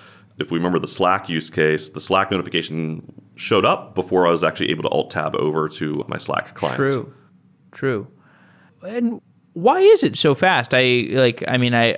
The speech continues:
Speaker 2: I assume, you know, if you compare, like, Dynamo D-, this is maybe gonna sound like a naive question, but you
Speaker 1: Yep.
Speaker 2: compare Dynamo D B to Redis, you know, I would think that you would need something like Redis, you know, some kind of in-memory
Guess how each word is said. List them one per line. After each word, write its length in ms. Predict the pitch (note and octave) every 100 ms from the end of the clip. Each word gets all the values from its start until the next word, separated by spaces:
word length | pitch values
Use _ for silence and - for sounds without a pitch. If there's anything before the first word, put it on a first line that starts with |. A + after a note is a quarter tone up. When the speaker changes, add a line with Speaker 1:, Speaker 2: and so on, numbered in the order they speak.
| -
Speaker 2:
I 180 | -
assume, 720 | C3 B2 D#3+ G3 F#3+ C#3+ - - - - - -
you 60 | C3+
know, 40 |
if 80 | C3+
you 80 | D#3
compare, 520 | D3+ D3+ C#3+ C#3+ C#3
like, 280 | B2+ A#2+ A#2
Dynamo 420 | A#2+ B2 A#2+ A#2
D-, 140 | A#2
this 240 | - C3 A#2+
is 80 |
maybe 320 | A#2 A#2 A2+ G2+
gonna 220 | A2 A2+
sound 180 | A2+ G2+
like 120 | G#2+
a 60 |
naive 320 | G#2+ G#2 G2+ -
question, 320 | G#2+ - G2+
but 80 | G#2
you 60 |
Speaker 1:
Yep. 80 | F#2+
Speaker 2:
compare 280 | A#2+ D#3 D3+
Dynamo 440 | B2+ B2 B2 A#2
D 180 | A#2 A2+
B 260 | B2 A#2+ A#2
to 300 | - A#2 G#2
Redis, 640 | A2 B2+ A#2+ G2 - - - _ -
you 100 | C3
know, 100 | A2+
I 180 | - C3
would 160 | D#3 C#3+
think 240 | D3+ C#3+
that 120 | D3
you 120 | G#2+ A#2+
would 140 | A2
need 640 | A2 A#2 A#2+ A#2 A2 A2 - -
something 320 | - C3+ A#2
like 180 | A2+ G#2+
Redis, 640 | A2+ B2+ D#2 - - - - -
you 60 | A#2
know, 320 | A2 A2 G#2+
some 180 | - A#2+
kind 140 | A#2
of 60 | G#2+
in-memory 720 | A#2 A#2 A#2+ A#2 A2+ G2+ A2